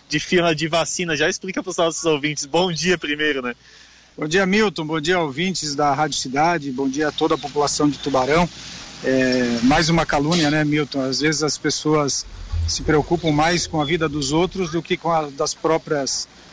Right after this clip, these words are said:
Speaker 2: da própria vida. O que acontece é o seguinte: eu, obviamente, eu faço parte de todas as deliberações do Estado, do, dos momentos que pode se tomar vacina, jamais eu furaria essa fila. Eu fiz a minha vacina no momento que era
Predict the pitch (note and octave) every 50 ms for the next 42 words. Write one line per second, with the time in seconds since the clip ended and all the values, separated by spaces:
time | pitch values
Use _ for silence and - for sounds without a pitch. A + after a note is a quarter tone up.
0 | - - - - D3+ - - E3 D3 F3+ F#3 B2 C3+ C3+ B2 C#3 C3+ - F#3+ G3
1 | - F#3+ F#3+ E3 - G3 G3+ F3+ - - F3 F3 F#3 E3+ - - D3 D3 D3+ D#3
2 | D#3+ D3 D#3+ D#3 D#3 E3+ F3 - - D#3 C#3 - - E3 D#3+ - - - E3 E3
3 | E3+ - - D3+ D3 C3 - F#3 G3+ F#3 F3+ D#3+ D#3 D3 C#3 D3+ E3 E3 D3 D3+
4 | D3 C#3 - - E3 E3 E3 D3 C#3+ C3+ - - - D#3 D3+ D#3+ E3 C#3 B2 -
5 | - - - - - - - - - - C3 D3+ D3+ D3+ C#3+ C3 B2+ C#3+ C#3+ C#3+
6 | C3 B2 C3 D3+ D3+ C#3+ D#3+ F3+ F3+ - - - C3+ - - E3+ E3+ - - -
7 | - D#3+ D#3 D#3 D3 D3 C3 - - F3+ F3 E3+ C3+ D3+ C#3 C#3+ D#3 E3 F3+ E3+
8 | - - - - - - - - - - - - C#3+ C#3+ - - E3+ D3+ D3 D3
9 | D3+ D#3+ E3 D3+ - D#3+ C3+ - - E3 F3 F3+ D3+ B2 - C3 C#3 C3 - -
10 | E3+ D#3 D#3+ D#3 D3+ D3+ D3 C3+ D3 C#3 - - E3 D#3+ D3+ D3+ D3 D3 C#3+ C#3
11 | D3 D#3 D3 - - - D3+ C#3+ C#3+ C3